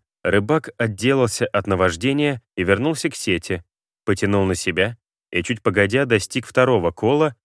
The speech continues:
около которого и решил поскорее убраться из пугающего места. Вёсла опустились в цветущую воду, и тут же о лодку ударился плавун.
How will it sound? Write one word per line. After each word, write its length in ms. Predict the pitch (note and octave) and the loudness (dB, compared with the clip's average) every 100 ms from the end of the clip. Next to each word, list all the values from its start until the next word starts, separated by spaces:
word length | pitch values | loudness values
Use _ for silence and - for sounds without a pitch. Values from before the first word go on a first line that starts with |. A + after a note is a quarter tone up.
| _ | _
около 300 | G2+ G2+ B2 | -4 0 0
которого 460 | A2 G2 D#3 E3+ D#3 | 2 2 2 0 0
и 140 | - | 0
решил 340 | G#2 F#2+ D3+ D3 | 0 -2 -2 -2
поскорее 520 | - - F#2+ A#2 A2+ | -2 0 0 2 0
убраться 560 | G2 E2+ G#2 A#2+ - | -2 2 2 2 -2
из 180 | - G2 | -6 -6
пугающего 640 | - F2 E2+ D#2+ - F2+ | -4 -2 0 0 -2 -4
места. 500 | F2+ E2+ D2+ - C2 - _ _ _ _ _ _ _ _ _ | -2 -2 -4 -8 -10 -12 _ _ _ _ _ _ _ _ _
Вёсла 500 | F2+ F2+ G#2 - G2 | -2 2 2 4 2
опустились 540 | F2 F#2+ - A2+ G2 | 2 0 -2 -2 -2
в 80 | - | -4
цветущую 580 | - G2 G#2+ F#2 - F2+ | -6 -2 0 0 -2 -2
воду, 400 | E2+ A#2+ A#2+ A2 - _ - | 0 0 0 -2 -6 _ -4
и 120 | F#2 | -2
тут 180 | F#2 E3 | 0 0
же 180 | C#3 D#3+ | 2 2
о 120 | A2+ | 4
лодку 380 | A2+ D3 - C3+ | 4 2 2 0
ударился 500 | A#2+ G#2+ A2 G2 F#2+ | 2 2 2 -2 -4
плавун. 560 | - C#3 B2+ G2+ D2 | 0 0 0 -2 -4